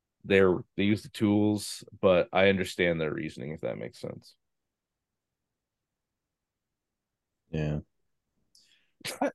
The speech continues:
Speaker 2: I think Spec Op-, I, I think Spec
Speaker 1: <laughs>
Speaker 2: Ops is just
Speaker 1: Just two
Speaker 2: kinda
Speaker 1: stares, like, "Oh,
Speaker 2: Yeah.
Speaker 1: thank you, Austin." <laughs>
Speaker 2: I think Spec Ops is, like, a cool idea, um,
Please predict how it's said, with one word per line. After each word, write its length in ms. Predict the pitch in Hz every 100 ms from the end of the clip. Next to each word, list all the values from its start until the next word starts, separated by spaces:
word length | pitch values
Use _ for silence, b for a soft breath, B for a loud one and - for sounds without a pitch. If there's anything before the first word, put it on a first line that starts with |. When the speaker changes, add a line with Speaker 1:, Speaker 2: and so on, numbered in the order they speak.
| _
Speaker 2:
I 40 | 160
think 220 | 269 -
Spec 360 | 415 101 98
Op-, 160 | 98 92
I, 340 | 123 120 139 139
I 40 |
think 140 | 143
Spec 280 | - 113 -
Speaker 1:
<laughs> 40 | 104
Speaker 2:
Ops 240 | 95 -
is 200 | 98 90
just 220 | 95 98
Speaker 1:
Just 20 |
two 60 | 110
Speaker 2:
kinda 160 | 101 92
Speaker 1:
stares, 580 | 82 - 120 123 131 180
like, 240 | 151 156
"Oh, 340 | 107 123 139 120
Speaker 2:
Yeah. 220 | - - - -
Speaker 1:
thank 200 | 131 120
you, 100 | 110
Austin." 420 | 110 - 170 170
<laughs> 400 | 359 359 440 - 370
Speaker 2:
I 60 |
think 100 | 147
Spec 280 | - 101 415
Ops 260 | 87 87 -
is, 280 | 87 80 85
like, 220 | 80 76 -
a 80 | 80
cool 320 | - 80 80
idea, 640 | 78 71 71 73 76 76 - _ _ _ -
um, 480 | 82 69 67 69 71